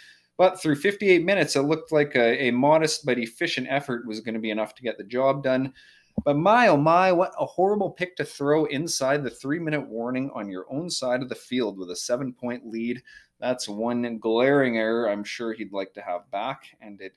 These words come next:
gave Hamilton a chance to steal this game, with David Watford coming in at quarterback for Dane Evans after the latter was injured in the final quarter. Uh, Watford managed to get the Cats into the end zone to cut the deficit to one.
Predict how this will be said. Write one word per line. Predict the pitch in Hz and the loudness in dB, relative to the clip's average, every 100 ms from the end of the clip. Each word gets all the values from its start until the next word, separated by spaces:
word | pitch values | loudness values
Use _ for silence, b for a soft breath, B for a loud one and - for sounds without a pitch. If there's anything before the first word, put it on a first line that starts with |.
| 120 | -12
gave | 120 165 | -8 -8
Hamilton | 165 165 170 156 143 | -8 -8 -8 -8 -8
a | |
chance | - 151 151 - | -6 -6 -8 -8
to | |
steal | - - 156 151 | -8 -6 -4 -2
this | 101 - | -4 -6
game, | - 104 104 101 | -8 -6 -6 -6
with | 92 95 | -8 -4
David | 110 120 113 | -4 -2 -2
Watford | 104 127 - 110 - | 4 4 2 -12 -12
coming | 104 101 101 | -12 -10 -8
in | 101 | -8
at | 104 | -10
quarterback | - 123 120 104 95 - | -6 -4 -2 -2 -2 -6
for | - 90 - b b _ | -14 -14 -16 b b _
Dane | 131 127 | -2 4
Evans | 131 143 156 139 | 4 4 2 4
after | 120 120 117 | 4 2 0
the | 110 | 2
latter | 107 110 117 113 | 4 4 4 2
was | 107 101 - | 0 -4 -6
injured | 131 127 120 104 | -4 -4 -4 -4
in | 101 | -6
the | 92 | -8
final | - 110 107 95 | -6 -4 -4 -8
quarter. | _ - 131 113 104 b b b b b b _ | _ -4 -2 -2 -4 b b b b b b _
Uh, | 139 147 151 | 0 2 4
Watford | 180 202 214 175 | 6 4 2 -2
managed | 160 165 151 - | 0 -2 -4 -2
to | |
get | 147 147 | -2 -2
the | - | -6
Cats | - 151 147 - | -6 -2 -2 -2
into | 135 127 | -4 -2
the | 113 139 | 0 0
end | 165 | 0
zone | 160 156 156 | 0 0 0
to | 131 | -2
cut | - - | -6 -6
the | 113 | -4
deficit | 113 107 127 120 - | -4 -4 -6 -12 -10
to | 107 | -6
one. | 131 165 170 170 165 156 | -2 0 0 -2 -4 -6